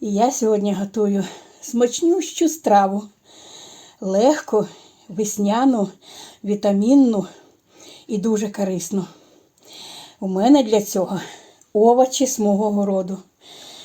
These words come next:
Цибулька, шпинат, кріп, редисочка.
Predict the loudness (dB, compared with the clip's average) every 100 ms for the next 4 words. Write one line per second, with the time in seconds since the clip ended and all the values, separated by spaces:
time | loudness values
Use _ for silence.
0 | -18 -4 -4 -2 -4 -6 -6 -10 -10 -18
1 | _ -18 -10 -4 -2 -2 -4 -10 -20 _
2 | -20 -20 -20 -20 -20 -8 -4 -2 -4 -8
3 | -18 -20 _ _ -20 -18 -4 -2 0 0
4 | -2 -4 -4 -2 -2